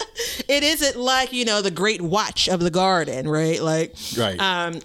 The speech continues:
Speaker 1: but I do wanna comment on this, and I just wanna throw it out there, um, because this speaks to at least the last year version of you. I've been thinking about tomato plants,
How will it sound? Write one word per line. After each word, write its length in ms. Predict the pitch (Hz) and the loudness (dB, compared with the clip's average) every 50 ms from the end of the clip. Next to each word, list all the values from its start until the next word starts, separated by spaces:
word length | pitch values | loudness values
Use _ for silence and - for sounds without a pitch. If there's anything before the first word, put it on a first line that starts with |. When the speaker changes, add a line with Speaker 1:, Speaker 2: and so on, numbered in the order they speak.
| - - | -8 -2
Speaker 1:
but 100 | 233 247 | 0 0
I 80 | 240 | 0
do 180 | 233 196 285 349 | 2 0 0 0
wanna 220 | 320 294 254 240 | 2 2 0 0
comment 400 | 233 - 294 254 247 240 233 220 | -2 -2 -2 0 0 0 0 0
on 160 | 208 202 202 202 | 0 0 0 0
this, 420 | 185 196 190 190 196 190 - - - | 0 0 0 0 0 0 -2 -2 -2
and 200 | 214 196 190 143 | -2 -2 0 0
I 120 | 160 190 | 0 -2
just 120 | 208 226 - | -2 -2 -4
wanna 140 | 269 254 | -4 -4
throw 240 | 240 247 - 233 220 | -4 -4 -2 -2 0
it 80 | 208 208 | 0 0
out 240 | 196 208 208 208 - | 0 -2 -2 -4 -4
there, 420 | 185 160 147 127 123 131 - 190 - _ _ _ _ _ _ _ _ _ _ - - 175 | -2 -2 -2 -2 -2 -4 -4 -6 -10 _ _ _ _ _ _ _ _ _ _ -12 -6 -4
um, 240 | 165 147 139 165 | -4 -4 -4 -4
because 320 | 165 170 - - 196 175 - | -4 -4 -2 -2 -4 -2 0
this 240 | 208 220 226 - - | -2 -2 -2 -2 -4
speaks 600 | - - 135 - - - - - - - - - | -4 -4 -4 -4 -4 -4 -4 -2 -2 -2 -2 -2
to 380 | 226 196 185 185 185 180 180 - - | 0 0 0 0 0 0 0 0 0
at 140 | - - 190 | -2 -2 -2
least 320 | 226 262 294 - - - | -2 -2 0 0 -2 -2
the 100 | - 185 | -2 -2
last 340 | 180 180 180 180 180 175 - | 0 2 2 2 0 -2 -2
year 120 | 165 160 | -4 -4
version 360 | 156 160 151 156 151 151 147 | -2 -2 -2 -2 -2 -4 -4
of 160 | 143 131 143 131 | -4 -4 -6 -6
you. 480 | 123 120 104 90 80 92 92 76 - - - - - - - - - - - - | -4 -4 -4 -4 -4 -6 -8 -10 -12 -14 -18 -18 -16 -16 -16 -16 -16 -16 -10 -4
I've 140 | - 214 220 | -2 -2 -2
been 140 | 202 202 196 | -2 -4 -4
thinking 240 | 226 254 233 247 226 | -2 -2 0 0 0
about 240 | 214 214 196 185 - | 0 0 -2 -2 -2
tomato 340 | - 220 202 175 165 160 | -4 -2 0 0 0 0
plants, 580 | 156 - - 165 160 160 156 143 - - - - | -2 -4 -4 -2 -2 -2 -2 -2 -2 -2 -4 -4